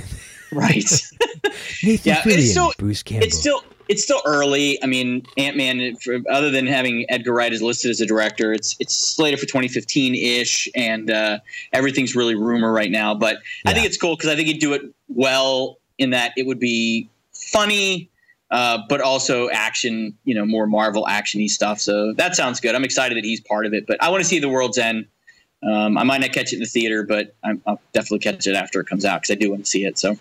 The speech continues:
Speaker 1: now, outs-, outside, actually, I, I do wanna touch on that real quick. Outside of being a kid, you know, when you're a kid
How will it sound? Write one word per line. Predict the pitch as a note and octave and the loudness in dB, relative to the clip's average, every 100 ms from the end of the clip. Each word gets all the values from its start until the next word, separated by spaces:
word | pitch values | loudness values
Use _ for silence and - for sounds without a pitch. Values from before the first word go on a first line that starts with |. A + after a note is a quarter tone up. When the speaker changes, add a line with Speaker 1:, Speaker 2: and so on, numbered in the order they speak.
| _ - | _ -2
Speaker 1:
now, | F3+ | 0
outs-, | G#3+ A3+ | 0 0
outside, | C4+ D4 D4 | -2 0 0
actually, | B3 A#3+ B3 G#3+ | 0 0 0 2
I, | G3 G#3+ G3+ | 2 2 2
I | G3 | 2
do | A#3+ | 2
wanna | A#3 F3+ | 2 2
touch | C#3 B2+ | 2 2
on | C#3+ | 2
that | C3+ | 2
real | D#3 | 0
quick. | E3+ D#3+ - - _ _ | 0 -2 -6 -20 _ _
Outside | C3+ E3+ E3 - F3+ E3+ E3+ D3 | 0 0 0 0 2 4 2 2
of | B2+ A#2+ G2+ | 2 2 2
being | G2 A#2+ | 2 2
a | B2 | 2
kid, | - B2 E2+ - - | -2 -2 -2 -6 -10
you | G2+ | -2
know, | G#2 | 2
when | B2 | 4
you're | D3+ | 2
a | |
kid | C#3 B2+ B2 A#2+ G#2+ | 2 2 4 4 0